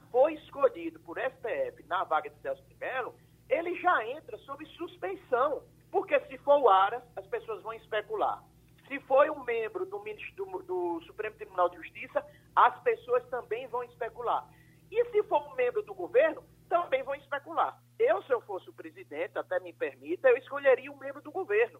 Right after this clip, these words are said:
o André Mendonça, porque ele já está no governo, então é escolha política. O ruim é você fazer uma escolha política e trazer alguém do Ministério Público ou do Poder Judiciário,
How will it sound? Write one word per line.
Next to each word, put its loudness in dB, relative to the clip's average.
o 2
André -2
Mendonça, -6
porque -14
ele -6
já -4
está -2
no -12
governo, -2
então -2
é -8
escolha 0
política. -12
O -8
ruim -6
é -2
você -4
fazer -2
uma -8
escolha -4
política -8
e -12
trazer 4
alguém 2
do -16
Ministério -6
Público -8
ou 4
do -14
Poder -4
Judiciário, -4